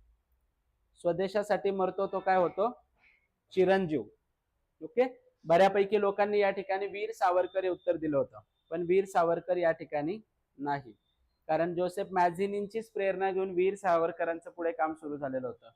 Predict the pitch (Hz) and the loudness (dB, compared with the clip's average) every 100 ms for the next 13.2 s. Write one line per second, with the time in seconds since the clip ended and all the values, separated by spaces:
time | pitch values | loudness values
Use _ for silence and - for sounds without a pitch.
0 | 151 185 202 - 165 170 180 190 170 170 | -4 -2 -2 0 2 2 0 -2 -2 -2
1 | 180 185 185 185 180 185 180 180 170 160 | -2 -2 -2 -4 -6 -8 -4 0 0 -2
2 | 208 - _ _ _ _ _ _ _ _ | -6 -8 _ _ _ _ _ _ _ _
3 | _ _ 440 440 440 440 _ _ _ _ | _ _ _ _ _ _ _ _ _ _
4 | _ _ 453 _ _ 480 _ - 156 156 | _ _ _ _ _ -20 _ -20 -8 -4
5 | 180 208 202 180 170 165 190 147 127 160 | -2 -4 -4 0 2 2 0 0 -2 -2
6 | 160 190 190 190 180 196 180 180 190 190 | 0 0 0 -2 -4 -4 -2 0 0 0
7 | 180 160 220 - _ _ _ _ - 698 | -2 -4 -8 -10 _ _ _ _ -20 -20
8 | - _ _ _ _ 170 170 175 196 226 | -20 _ _ _ _ -4 2 2 2 -2
9 | - - - _ _ 156 156 170 175 180 | -14 -18 -20 _ _ -8 -2 0 0 -2
10 | 165 156 160 147 131 110 - _ _ 160 | 0 2 2 0 -6 -8 -14 _ _ -6
11 | 156 175 180 175 180 160 170 175 160 165 | -2 0 2 2 4 2 2 -4 -2 -2
12 | 156 185 185 139 - 101 - _ _ 156 | -2 -2 -2 -4 -8 -18 -20 _ _ -6
13 | 208 | -4